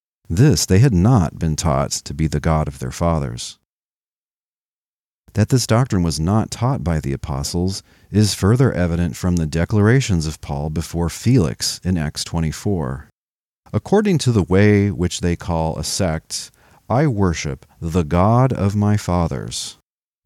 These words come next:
And from the charge of the Jews against him before Gallio in Acts eighteen, that Paul had persuaded people to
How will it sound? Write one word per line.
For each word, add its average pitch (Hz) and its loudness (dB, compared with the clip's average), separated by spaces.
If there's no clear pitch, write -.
And 92 2
from 92 2
the 92 2
charge 80 -2
of 85 -2
the 90 0
Jews 76 -2
against 76 -6
him 85 -2
before 76 -6
Gallio 78 -2
in - -8
Acts 76 -4
eighteen, 71 -2
that 90 -4
Paul 127 2
had 82 0
persuaded 80 -4
people 80 -4
to 78 -6